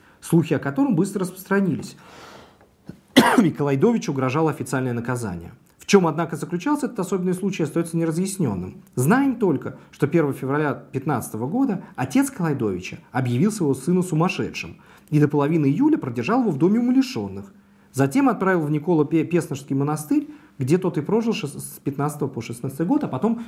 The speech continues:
вышел оттуда и продолжал совершенно на-, нормальную научную деятельность, в соответствии с которой нам известен. Объявление Чадаева умалишённым таким образом выводило его из-под действия законов уголовных и спасало от наказания, которому подверглись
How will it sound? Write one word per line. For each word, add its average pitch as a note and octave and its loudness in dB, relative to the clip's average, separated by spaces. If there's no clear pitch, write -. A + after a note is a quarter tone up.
вышел G3+ 0
оттуда D3 -2
и C3+ -2
продолжал B2+ -2
совершенно C#3 -6
на-, - -8
нормальную C3+ -2
научную B2+ -4
деятельность, G#3 -4
в B2 -6
соответствии B2 -4
с D3+ -10
которой G3 -2
нам D#3 2
известен. - -10
Объявление E3+ 4
Чадаева E3+ -2
умалишённым F3+ 0
таким D3 -2
образом G2 -4
выводило C#3+ 2
его F#3 2
из-под D#3+ -2
действия F3 -2
законов E3 -2
уголовных E3+ 0
и C#3 -4
спасало E3+ -2
от F3+ -2
наказания, F#3 -2
которому B2+ -6
подверглись D#3+ -2